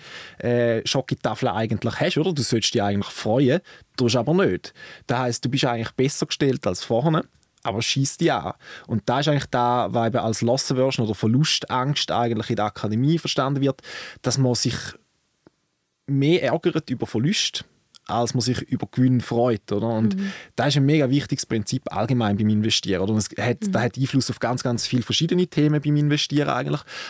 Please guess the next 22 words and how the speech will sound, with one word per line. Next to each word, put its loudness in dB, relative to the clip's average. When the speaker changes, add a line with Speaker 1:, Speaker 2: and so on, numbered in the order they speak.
Speaker 1:
Aber -2
gerade 0
auch, 2
wenn 2
es -2
darum 0
geht, 0
zum -4
Anfangen -2
zu 0
investieren, -2
ist -2
es -4
wahrscheinlich -4
einer 0
von -6
der -2
wichtigsten -6
Punkte. 0
Weil -2
erstens 0
mal 2